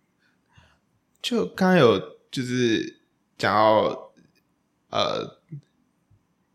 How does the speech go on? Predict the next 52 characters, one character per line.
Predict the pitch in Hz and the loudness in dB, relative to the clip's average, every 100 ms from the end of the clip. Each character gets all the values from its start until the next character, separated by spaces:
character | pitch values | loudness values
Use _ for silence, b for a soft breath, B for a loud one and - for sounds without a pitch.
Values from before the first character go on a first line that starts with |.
| _ - | _ -8
因 | 151 | 0
为 | 175 156 - - - | 2 0 -6 -18 -6
黑 | 135 147 | 0 2
洞 | 147 | 2
感 | 127 98 | 0 -2
觉 | 92 | -2
就 | 110 | -2
是 | 113 | -2
很 | 113 101 - | -2 -4 -6
天 | - 110 | -10 -8
文 | 107 | -6
的 | 92 | -4
事 | 80 101 | -6 -8
情， | 98 - - 147 _ | -10 -12 -12 -20 _
因 | 120 | -12
为 | 104 92 64 - 147 _ _ _ _ _ _ | -6 -6 -6 -12 -20 _ _ _ _ _ _
不 | 113 | 0
知 | |
道 | 107 107 | 4 4
我 | |
们 | 110 113 | 2 -4
普 | 113 113 | -6 -6
通 | 120 110 | -2 0
人 | 107 | 0
想 | 113 113 | -2 0
象 | 113 107 | 0 2
感 | 104 104 | 2 2
觉 | |
它 | - | 0
就 | 113 | -2
很 | 117 80 | -4 -12
天 | - 76 | -16 -16
文， | - - b b b _ | -16 -20 b b b _
然 | 131 | -6
后 | 123 131 135 131 - - _ _ - | 4 6 8 6 0 -14 _ _ -6
就 | 165 | 0
是 | 151 147 139 | 2 2 2
在 | 139 139 | 4 4
系 | 131 135 135 | 2 -2 -4
上 | 131 123 | -2 0
有 | 98 | -2
听 | 98 117 | -2 -2
到 | 110 | -2
其 | 110 107 | -2 -8
他 | 101 107 104 | -8 -8 -8
的 | 90 71 - _ - | -10 -14 -18 _ -16
天 | 117 113 | -14 -12
文 | 107 107 | -12 -12
seminar | - 98 98 90 65 | -10 -10 -8 -6 -6
或 | 107 | -8
者 | 87 85 | -12 -14
是 | - 90 73 69 | -12 -8 -8 -8